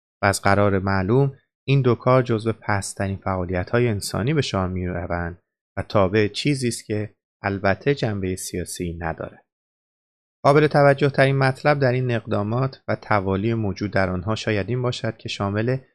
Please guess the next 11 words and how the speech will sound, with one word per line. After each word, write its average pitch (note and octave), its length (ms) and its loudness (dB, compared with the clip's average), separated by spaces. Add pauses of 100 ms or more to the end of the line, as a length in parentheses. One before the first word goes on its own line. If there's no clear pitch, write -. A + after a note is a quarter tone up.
(160)
هیچ - 340 -6
جنبه‌ای G#2+ 680 0 (200)
از G2 220 0
ایدئولوژی G2+ 640 0
ماتریالیستی F#2+ 1040 -4
نیست. - 420 -10 (840)
همان D3 300 4
دم C3 200 4
که C3 200 -4
قدرتمندان G2+ 760 0
روس G#2+ 400 -4